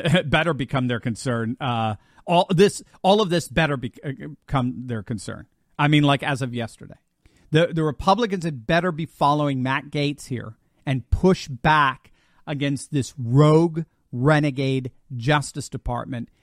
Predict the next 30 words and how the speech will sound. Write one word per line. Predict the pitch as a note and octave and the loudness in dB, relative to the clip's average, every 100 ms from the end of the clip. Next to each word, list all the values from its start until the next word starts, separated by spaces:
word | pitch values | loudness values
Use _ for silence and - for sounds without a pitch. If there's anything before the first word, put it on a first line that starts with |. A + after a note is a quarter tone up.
| _ | _
and | - D3 | -4 -2
its | - | -2
weaponization | B2 D3 D3 D3 A#2 A#2+ A#2+ - A2 | 0 0 0 -2 -2 -2 -2 -4 -8
of | G2+ | -4
the | A2 | -2
legal | A#2+ A#2+ | 0 -2
system. | A2 B2 D3+ | -4 -8 -2
I | F#3 G#3+ | 0 2
mean, | |
Laura | G#3 A#3 B3 F#3 - _ | 4 6 6 4 -2 _
Ingraham | F#3 F3+ C#3+ G2+ | -4 -2 -2 -4
said | - A#2 | -6 -8
it | - - | -6 -4
best. | C3 - - | -4 -6 -10
I | A#2+ | -6
mean, | A2+ | -4
the | |
Justice | G#2+ B2 - A#2 | -4 -4 -6 -12
Department | A2 G#2 A2 G#2+ | -8 -6 -6 -4
has | B2 A2+ | -4 -4
basically | - C3 B2+ A#2+ - B2+ | -6 -4 -4 -6 -12 -12
become | A2+ - A#2+ A#2 G2+ _ _ _ _ _ - | -12 -6 -2 -2 -2 _ _ _ _ _ 0
the | C#3 | 2
new | C3+ | 2
D | A#2 A#2+ | 2 -2
N | G#2+ | -4
C | - A2 | -6 -8
headquarters. | A#2+ A#2 - - - - - | -8 -8 -12 -16 -16 -20 -6
They're, | B2 B2+ C#3 | -2 -2 0
they're | C3+ D3+ - | 2 2 2